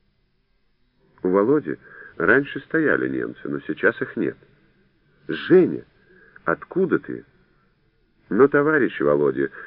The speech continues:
в обычной своей, несколько горделивой и официальной манере говорит: «Ты мне скажи сначала, ты чем дышишь?» Это старый товарищ Володи, комсомолец Евгений Стахович.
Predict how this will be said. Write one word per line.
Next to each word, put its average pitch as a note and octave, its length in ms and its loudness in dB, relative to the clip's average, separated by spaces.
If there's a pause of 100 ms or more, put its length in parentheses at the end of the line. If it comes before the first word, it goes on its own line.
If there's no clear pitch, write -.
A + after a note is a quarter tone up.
в F#2 60 -4
обычной D3+ 460 2
своей, F#2 600 4
несколько G#2+ 440 -2
горделивой D2+ 720 2
и C#2+ 40 4
официальной C#2+ 540 0
манере D#2 400 2
говорит: C2+ 460 0 (1080)
«Ты D#2 140 6
мне D#2 260 4
скажи D#2 540 2
сначала, B1+ 580 -2 (880)
ты C#2 160 0
чем D2+ 360 2
дышишь?» F#2+ 500 0 (1500)
Это B2 220 2
старый E3 420 2
товарищ A2 580 6
Володи, F#2 380 4
комсомолец E2 680 2 (180)
Евгений F2 520 0
Стахович. C2+ 520 0